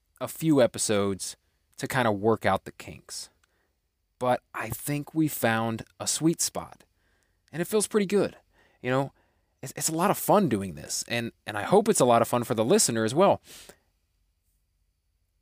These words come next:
Now, I say we found a sweet spot,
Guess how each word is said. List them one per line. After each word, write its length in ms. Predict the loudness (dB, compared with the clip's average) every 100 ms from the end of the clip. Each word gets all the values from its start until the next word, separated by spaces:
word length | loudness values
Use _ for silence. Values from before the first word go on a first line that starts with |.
| _ _ _
Now, 300 | -4 -2 -2 -4 _ _ _ _ _ _ _ _ _ _ _ _ _ _ _ _ _ _ _
I 100 | -4
say 300 | 2 4 4
we 140 | 4 2
found 560 | 0 2 4 2 -2 -8 _
a 60 | -10
sweet 500 | -6 -6 -2 -2 -2
spot, 380 | -6 -6 -8 -10